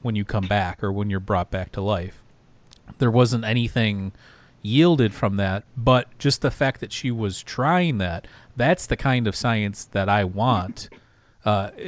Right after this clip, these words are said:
in, in all of these fringe fields, something tangible. Like,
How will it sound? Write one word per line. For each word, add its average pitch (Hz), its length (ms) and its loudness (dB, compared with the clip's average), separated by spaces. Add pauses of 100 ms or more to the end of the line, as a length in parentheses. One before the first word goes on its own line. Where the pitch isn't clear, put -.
(180)
in, 147 180 0
in 139 260 0
all 151 240 6
of 139 140 4
these 107 200 0
fringe 104 400 -2
fields, 95 360 -6
something 151 520 2
tangible. 123 600 0
Like, 107 260 -2